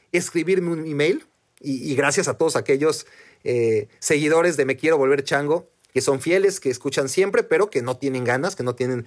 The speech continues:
en absoluto ningún interés por escribirme y con ello ser... Eh, introducidos al, a la parte V I P de, de esta secta.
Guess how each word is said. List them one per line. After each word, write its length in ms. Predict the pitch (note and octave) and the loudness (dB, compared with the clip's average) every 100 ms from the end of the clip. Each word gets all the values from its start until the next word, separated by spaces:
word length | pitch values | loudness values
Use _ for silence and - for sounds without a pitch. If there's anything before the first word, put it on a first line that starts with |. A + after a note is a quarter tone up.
| - - _ _ | -14 -20 _ _
en 200 | C3 C3 | -2 0
absoluto 600 | C3 - E3+ F#3 F#3 D#3+ | 0 0 0 0 0 -2
ningún 240 | C#3+ D#3 | -2 -2
interés 320 | D#3+ D3 D3+ | 0 0 0
por 140 | D3 C3+ | 2 -2
escribirme 600 | B2 C#3 E3 E3+ E3+ - _ _ - | 0 -2 0 0 -2 -6 _ _ -14
y 100 | B2+ | -2
con 180 | C3+ C#3+ | 0 2
ello 160 | C#3+ | 0
ser... 360 | C#3+ C#3 C#3 C3+ - _ _ - | 2 2 2 -2 -18 _ _ -8
Eh, 460 | A#2+ A#2 A2+ G#2 _ _ _ _ - | -2 0 2 0 _ _ _ _ -8
introducidos 920 | D#3+ C#3 D#3 D3 C#3+ F3+ E3 C#3 - _ _ | -8 0 0 0 0 0 0 -2 -8 _ _
al, 720 | - A2+ A2+ A2+ A2+ A2+ A2 - _ _ | -8 -4 -2 -2 -2 -2 -4 -10 _ _
a 100 | C3 | 0
la 140 | C3 C3 | 0 2
parte 320 | D#3+ - C#3+ | 0 2 -2
V 200 | D#3+ D#3 | 2 0
I 60 | |
P 220 | C#3 D#3 C#3 | 0 -4 2
de, 220 | C3 A#2 | 0 0
de 140 | C3+ | -2
esta 180 | D3 D#3 | 0 -2
secta. 520 | - G3 - D#3+ A#3 | 0 0 0 -4 -4